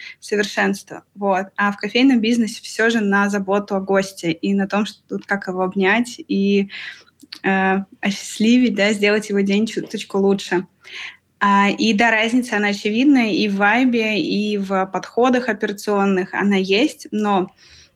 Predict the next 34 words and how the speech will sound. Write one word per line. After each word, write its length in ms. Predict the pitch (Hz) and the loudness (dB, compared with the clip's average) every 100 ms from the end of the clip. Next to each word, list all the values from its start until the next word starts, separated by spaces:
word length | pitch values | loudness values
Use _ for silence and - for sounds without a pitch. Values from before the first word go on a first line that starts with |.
| _ - | _ -2
у 60 | |
нас 200 | 208 262 311 - | 2 4 2 -2
получилось 480 | 240 233 247 277 | -2 0 0 0
очень 240 | 220 233 226 | -2 0 0
гармонично 540 | 208 196 196 247 - | 0 0 2 0 -4
всё 160 | 202 190 | -6 -8
совместить. 720 | 202 202 196 196 - 165 - _ _ _ _ _ _ - | -4 -2 -2 -2 -4 -4 -6 _ _ _ _ _ _ -4
То 80 | |
есть, 220 | 185 196 - | -2 -2 -4
начиная 420 | 202 - 220 214 | -4 0 0 0
с 60 | |
каких-то 420 | - 202 208 202 202 | -2 -8 -8 -6 -4
бытовых 460 | 202 214 214 214 | -2 0 0 -2
вопросов, 680 | 202 196 202 294 277 226 - - - | -4 0 0 0 0 -4 -8 -16 -8
а, 160 | 202 | -8
там, 200 | 202 196 | -2 0
из 120 | 202 196 | -2 -2
серии, 600 | 226 214 208 196 180 - - | 0 2 2 0 0 -2 -4
э, 60 | 202 196 | -2 0
мы 260 | 208 214 | 2 2
берём 340 | 214 208 208 208 | 2 2 2 0
у 80 | |
пиццы 400 | 202 208 202 - | 0 -2 -2 -6
конвертики 680 | 202 208 208 208 202 202 - 196 | -2 0 2 2 -2 -10 -10 -6
для 260 | 196 185 | -2 -2
круассанов, 720 | 190 180 190 - 226 240 240 233 - - - - - | -2 -4 -6 2 4 6 4 0 -10 -14 -14 -14 -2
а 200 | 196 202 | 0 0
пицца 480 | 196 - 233 - 208 | -2 0 0 0 -2
там 240 | 208 208 | 2 2
не 120 | 214 214 | 2 2
задумывалась 560 | 208 220 208 196 196 | 2 2 2 0 0
вообще 320 | 202 202 214 | -4 -2 0
про 320 | 214 - 208 208 | 0 0 2 2
напитки, 880 | 202 202 214 202 - 208 196 180 | 0 0 -4 -4 -4 0 2 2